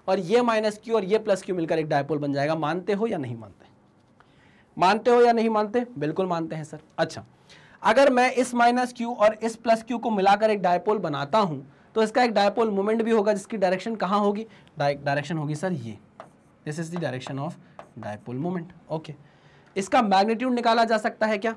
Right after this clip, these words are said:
बिल्कुल निकाला जा सकता है सर। P vector is equals to Q into distance कितनी है भैया? L। ओके,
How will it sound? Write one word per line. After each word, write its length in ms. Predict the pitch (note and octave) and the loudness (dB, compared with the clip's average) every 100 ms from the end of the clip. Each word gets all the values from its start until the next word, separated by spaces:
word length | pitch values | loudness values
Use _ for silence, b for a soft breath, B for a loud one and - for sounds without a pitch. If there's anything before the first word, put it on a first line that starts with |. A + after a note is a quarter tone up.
| - C3+ | -8 -8
बिल्कुल 280 | C3 F3+ | -4 -2
निकाला 280 | F3+ F3 E3+ | 0 4 4
जा 100 | E3+ | 2
सकता 280 | D#3+ D#3 D#3+ | -2 -4 -4
है 60 | D#3+ | -2
सर। 180 | F#3 F#3+ B B - _ - | -4 -6 B B -20 _ -4
P 180 | A3 A#3+ | 0 2
vector 340 | G3 - F3 F#3 - - _ _ - - _ _ - | 0 0 -2 -2 -10 -20 _ _ -20 -20 _ _ -12
is 180 | D3+ F3 | -8 -6
equals 380 | G3 G#3+ G#3+ - | -4 -4 -4 -8
to 140 | B2 - b b b b - | -12 -14 b b b b -6
Q 200 | B3+ C#4+ F3+ | -4 -4 -2
into 300 | F3 D#3 F3+ | -4 -2 -2
distance 340 | E3 D3+ F#3+ F#3 | -4 -6 -6 -6
कितनी 260 | E3+ E3+ | -6 -4
है 80 | E3 | -4
भैया? 320 | D3 E3 F#3 - | -4 -4 -4 -6
L। 120 | B2+ A2 - _ _ _ _ _ _ _ _ _ _ - - | -14 -14 -18 _ _ _ _ _ _ _ _ _ _ -20 -2
ओके, 260 | G#3 G#3 | -2 -2